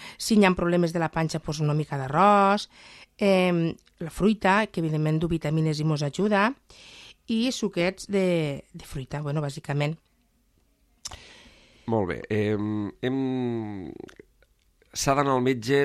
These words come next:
Speaker 2: per un constipat, per un refredat, és allò que moltes vegades diem: "Ai, per qualsevol cosa anem al metge, això ho podem passar a casa". Eh, quan hem de trucar a la infermera o al metge quan veiem que això comença a ser una mica greu?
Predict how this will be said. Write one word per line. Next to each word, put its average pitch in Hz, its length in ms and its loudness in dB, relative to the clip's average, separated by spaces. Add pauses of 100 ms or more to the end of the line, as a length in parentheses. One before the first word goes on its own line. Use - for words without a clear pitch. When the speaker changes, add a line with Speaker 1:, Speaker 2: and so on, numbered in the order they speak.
Speaker 2:
per 123 160 -2
un 113 80 -4
constipat, 117 720 -4
per 107 160 -4
un 110 120 -4
refredat, 104 520 -2
és 107 120 -2
allò 110 200 0
que 104 140 -6
moltes 104 300 -4
vegades 104 360 0
diem: 101 240 -2
"Ai, 95 140 -4
per 104 180 -4
qualsevol 107 560 -2
cosa 104 220 -2
anem 104 180 -2
al 104 100 -2
metge, 104 440 0 (340)
això 104 260 -2
ho 101 60 -8
podem 107 300 0
passar 101 300 -4
a - 40 -14
casa". 104 420 0 (540)
Eh, 98 240 -6
quan 117 300 2
hem 117 160 0
de 113 140 0
trucar 110 240 -4
a 110 80 0
la 110 80 -2
infermera 104 640 -2
o 104 80 2
al 98 160 0
metge 101 320 -2
quan 101 260 -2
veiem 101 300 -2
que 101 140 -4
això 98 280 -4
comença 95 360 -6
a 92 60 -6
ser 98 120 -6
una 95 160 -4
mica 95 260 -4
greu? 101 300 -4